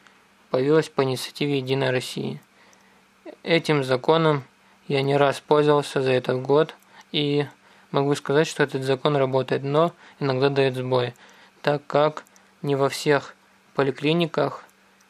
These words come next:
есть соответствующее оборудование, то есть компьютер подерж-, с хорошим интернетом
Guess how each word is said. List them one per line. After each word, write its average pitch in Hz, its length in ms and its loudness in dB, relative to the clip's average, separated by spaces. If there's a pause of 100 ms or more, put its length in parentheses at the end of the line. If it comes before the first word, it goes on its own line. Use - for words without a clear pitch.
есть 139 640 -2 (920)
соответствующее 139 1080 -4 (460)
оборудование, 143 840 0 (360)
то 139 120 0
есть 131 220 -4
компьютер 147 680 -2 (420)
подерж-, 135 420 2
с - 80 -8
хорошим 131 500 0
интернетом 139 600 0